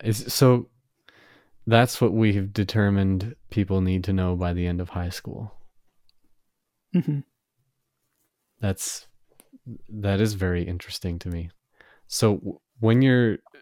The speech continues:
Speaker 1: you're not teaching math at this point, are you?
Speaker 2: I'm, I'm teaching a little bit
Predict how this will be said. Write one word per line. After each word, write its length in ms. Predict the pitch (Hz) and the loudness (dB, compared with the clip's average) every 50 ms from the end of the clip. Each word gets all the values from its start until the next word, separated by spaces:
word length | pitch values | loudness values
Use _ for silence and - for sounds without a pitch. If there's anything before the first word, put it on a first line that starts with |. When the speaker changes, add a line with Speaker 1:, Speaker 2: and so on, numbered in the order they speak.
| _ _ _ _ _ _ _ | _ _ _ _ _ _ _
Speaker 1:
you're 200 | - 113 110 117 | 0 4 6 6
not 180 | 117 113 107 90 | 6 6 4 4
teaching 420 | - - 110 - - 98 90 87 | 2 0 0 2 2 2 2 2
math 340 | 87 87 92 95 95 87 - | 2 2 2 2 2 0 -4
at 80 | 87 - | -8 -8
this 160 | 90 85 - | -8 -10 -10
point, 280 | - - 85 87 85 87 | -8 -8 -6 -6 -6 -6
are 100 | 92 98 | -6 -6
you? 220 | 110 127 127 123 117 _ _ _ _ _ _ _ _ _ _ - | -4 -6 -6 -8 -10 _ _ _ _ _ _ _ _ _ _ -2
Speaker 2:
I'm, 560 | 175 160 151 151 151 147 147 147 143 147 - - | -2 0 0 0 0 0 0 0 -2 -2 -2 0
I'm 500 | 180 180 185 190 190 196 196 196 190 190 _ _ - | 2 2 4 4 4 4 4 4 2 0 _ _ -2
teaching 280 | - 202 185 220 202 | 0 0 2 4 4
a 60 | 185 170 | 4 4
little 320 | 160 160 160 156 165 165 | 6 6 6 6 4 4
bit 320 | 156 156 180 175 175 - | 4 4 4 4 4 2